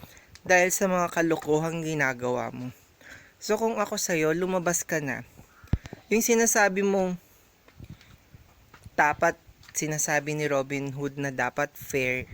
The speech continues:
fair ang laban. Fair naman ang laban, hin-, ikaw ang unfair kasi nagtatago ka, hindi ka umaharap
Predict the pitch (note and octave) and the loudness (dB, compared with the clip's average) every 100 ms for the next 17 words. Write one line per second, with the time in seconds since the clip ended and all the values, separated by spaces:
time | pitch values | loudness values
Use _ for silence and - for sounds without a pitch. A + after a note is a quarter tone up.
0 | - - - D3+ C#3+ C3+ C#3 C3+ B2+ C3 | -20 -14 0 2 2 2 -2 -4 -4 -6
1 | B2+ - - - - - - C4 C#4 D4 | -12 -16 -20 -20 -20 -8 4 6 6 6
2 | C#4+ C#4 C#4 C4 A#3 A#3+ A#3 G#3 G#3+ A3+ | 6 6 6 4 4 4 2 2 0 -2
3 | - A#3+ C#4 C4 B3+ A#3+ D#3 C#3+ - D3 | -2 0 4 6 4 2 0 -2 0 2
4 | D3 C#3 F3+ - D#3 D3 - - - - | 2 0 -4 -2 -2 -4 -12 -20 -20 -20
5 | - G3+ G3+ A#3+ A3+ F#3 E3 C3+ B2+ - | -6 -2 -2 0 2 2 2 0 -6 0
6 | C#3 C#3 C3 - F3+ F#3 F#3 F#3+ F#3 E3 | 2 2 -2 -8 -4 -2 0 -2 0 -2
7 | - - - F3+ F3 F3+ F3 E3+ E3 | -4 -14 -10 -4 0 0 0 0 0